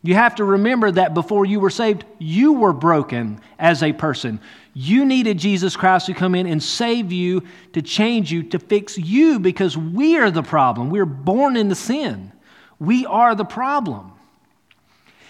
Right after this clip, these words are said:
A-, and Jesus has to come in and change us, change who we are. And I, I'll just give you a personal example, all right? The title of the sermon is Testify, so I'm gonna give you some personal stories today. So as a kid,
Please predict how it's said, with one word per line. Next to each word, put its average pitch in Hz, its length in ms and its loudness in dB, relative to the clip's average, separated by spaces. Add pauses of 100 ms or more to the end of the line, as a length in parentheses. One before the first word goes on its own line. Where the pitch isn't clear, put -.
(140)
A-, 208 40 -4
and 220 440 0
Jesus 294 420 4
has 240 240 0
to 226 100 -4
come 233 300 0
in 233 180 0
and 202 220 0
change 294 640 -2
us, 170 340 -2
change 240 440 -4
who 247 220 -2
we 240 180 -2
are. 247 240 2
And 180 100 0
I, 202 160 0
I'll 214 80 2
just 214 160 -6
give 190 120 -2
you 196 60 0
a 185 40 0
personal 196 340 -2
example, 175 500 -6 (220)
all 151 80 0
right? 220 180 0 (300)
The 139 80 -4
title 202 260 4
of 180 60 -2
the - 60 -10
sermon 208 160 2
is 185 100 -4
Testify, 165 480 0
so 147 100 -4
I'm 151 60 0
gonna 160 100 -2
give 170 160 -4
you 175 120 -4
some 156 180 -4
personal 170 400 -4
stories 165 400 -4
today. 120 300 -8 (760)
So 170 140 -12
as 170 240 4
a 165 40 -2
kid, 156 480 -2